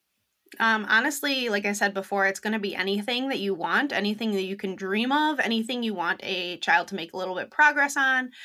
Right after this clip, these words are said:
um, or a parent has expressed concern in, um, from transitions to the hallway, to unpacking their backpack,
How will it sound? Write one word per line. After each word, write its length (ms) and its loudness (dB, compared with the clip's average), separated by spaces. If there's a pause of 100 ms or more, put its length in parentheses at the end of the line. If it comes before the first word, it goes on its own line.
(240)
um, 240 2
or 140 2
a 60 2
parent 340 2
has 140 -4
expressed 520 -2
concern 540 -2
in, 540 -4 (320)
um, 340 0
from 220 -2
transitions 600 0
to 80 -4
the 120 -2
hallway, 480 4
to 120 -6
unpacking 480 0
their 140 -4
backpack, 520 4